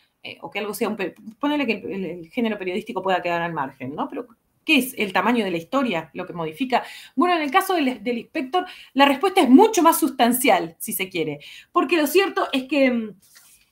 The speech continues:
en sus cuentos, como ustedes habrán notado, hay una estructura reconocible, ¿sí? Una estructura del relato. Hay algo, lo, lo contable, diría Ribeiro, ¿no? Hay algo que es a su vez contable sobre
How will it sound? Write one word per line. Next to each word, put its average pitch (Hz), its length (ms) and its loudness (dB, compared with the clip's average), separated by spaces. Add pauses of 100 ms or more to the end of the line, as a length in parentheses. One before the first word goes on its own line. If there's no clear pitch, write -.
en 262 140 6
sus 262 220 2
cuentos, 381 340 4
como 254 160 2
ustedes 320 300 -2
habrán 294 260 0
notado, 415 480 4
hay 339 140 8
una 349 140 0
estructura 262 440 -2
reconocible, 190 960 -6
¿sí? 349 380 -4 (800)
Una 269 140 0
estructura 262 400 2
del 262 100 2
relato. 330 400 2
Hay 370 80 2
algo, 415 340 0
lo, 302 160 -2
lo 311 140 0
contable, 233 480 4
diría 180 280 -4
Ribeiro, 151 420 -4
¿no? 269 160 2
Hay 359 160 2
algo 359 180 -2
que 339 80 -2
es 359 140 -4
a - 20 -6
su 294 160 -6
vez 294 180 -2
contable 170 680 2 (200)
sobre 196 340 -4